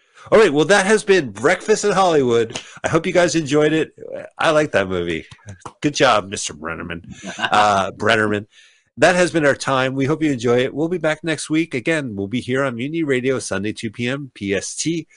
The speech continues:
Speaker 1: Uh, and we will then drop as a podcast Sunday night. And then you can find us on YouTube. Obviously, you have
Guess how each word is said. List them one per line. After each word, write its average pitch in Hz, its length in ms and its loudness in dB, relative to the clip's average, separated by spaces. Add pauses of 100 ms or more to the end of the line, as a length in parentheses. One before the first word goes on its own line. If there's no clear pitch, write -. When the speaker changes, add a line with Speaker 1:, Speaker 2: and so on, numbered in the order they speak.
(220)
Speaker 1:
Uh, 90 640 -4
and 98 160 -2
we 98 160 0
will 87 340 -8
then 98 200 0
drop 104 280 2
as 95 200 -2
a 90 240 0
podcast 139 540 -2
Sunday 92 360 -4
night. 147 340 -2 (300)
And 101 100 -6
then 110 140 0
you 120 140 -4
can 135 120 -6
find 123 320 0
us 123 280 -6
on 98 320 0
YouTube. 101 800 -2
Obviously, 90 500 -4
you 95 200 -2
have 120 320 0